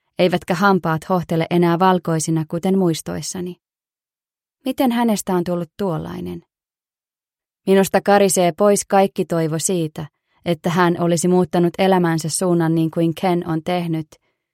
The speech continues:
ja äkkiä tieto siitä, että tuossa todellakin on minun isäni, tuntuu kauhealta ja kivulialta. Minä tässä, joku sanoo, ja hetken kuluttua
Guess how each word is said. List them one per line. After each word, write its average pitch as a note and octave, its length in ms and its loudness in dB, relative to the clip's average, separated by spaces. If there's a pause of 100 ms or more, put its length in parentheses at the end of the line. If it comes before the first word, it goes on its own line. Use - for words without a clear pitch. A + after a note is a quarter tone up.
(140)
ja F#3+ 220 2
äkkiä G#3+ 440 2
tieto G3+ 340 0
siitä, F#3 460 0
että E3+ 260 -6
tuossa F#3 320 0
todellakin G3 680 0
on F3+ 180 2
minun F#3+ 300 2
isäni, E3+ 480 -4 (560)
tuntuu G3 400 2
kauhealta F#3 580 2
ja G3+ 180 0
kivulialta. D#3+ 680 -6 (1400)
Minä A3 260 4
tässä, E3+ 440 -4 (480)
joku E3+ 300 -2
sanoo, E3 440 0 (540)
ja F#3 80 -2
hetken G3 400 4
kuluttua E3+ 560 -2